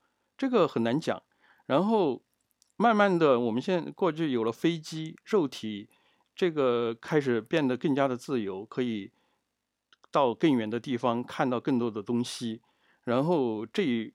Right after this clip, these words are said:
又形成了一个，比如说我们每，每个假期都到处飞奔的这样的一种，一种方式，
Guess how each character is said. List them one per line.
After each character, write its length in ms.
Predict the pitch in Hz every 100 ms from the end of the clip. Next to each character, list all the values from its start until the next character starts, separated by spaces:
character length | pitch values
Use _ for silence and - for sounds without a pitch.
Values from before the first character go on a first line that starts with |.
| _ -
又 160 | 185
形 180 | - 123
成 140 | 135
了 80 | 123
一 100 | 127
个， 160 | 151 120
比 120 | 107
如 120 | 107
说 140 | 123 120
我 80 |
们 140 | 110 123
每， 220 | 117 101
每 160 | 120 107
个 340 | 131 127 113 117
假 360 | - 123 - 110
期 180 | - 117
都 160 | 123
到 300 | 123 - 151
处 220 | 120 123 110
飞 280 | - 135 131
奔 200 | 135 135
的 120 | 110
这 140 | 143
样 140 | 131 117
的 80 | 107
一 100 | 120
种， 200 | 117 90 _ _ _
一 100 | 127
种 160 | 127 104
方 260 | - 131 135
式， 320 | - 120